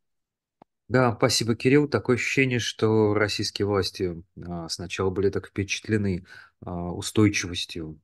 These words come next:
а, российской экономики в первые несколько месяцев после начала полномасштабного вторжения, то теперь пытаются, а, уже думают, что эта устойчивость какая-то более или менее бесконечная, что может оказаться большой иллюзией. Советский Союз тоже считали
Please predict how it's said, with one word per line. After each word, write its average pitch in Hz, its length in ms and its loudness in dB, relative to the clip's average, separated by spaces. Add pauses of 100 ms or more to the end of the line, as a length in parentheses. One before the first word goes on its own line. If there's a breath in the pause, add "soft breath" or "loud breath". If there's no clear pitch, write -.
(120)
а, 85 360 -12
российской 92 400 -6
экономики 92 460 -8
в - 80 -20
первые 92 320 -2
несколько 90 380 -8
месяцев 87 400 -6
после - 280 -10
начала 90 300 -4
полномасштабного 92 680 -6
вторжения, 120 640 0
то - 80 -14
теперь 117 220 -10
пытаются, 101 580 -6 (640 loud breath)
а, 107 260 2
уже 117 240 4
думают, 120 320 4
что - 180 0
эта 113 340 4
устойчивость 104 840 -4
какая-то 92 480 -8
более 110 360 4
или 110 120 4
менее 113 320 0
бесконечная, 101 640 -4
что - 260 -2
может 107 360 -4
оказаться 92 560 -6
большой 95 440 -2
иллюзией. 82 260 -4
Советский - 400 -6
Союз 104 300 -2
тоже 85 220 -4
считали 90 500 -10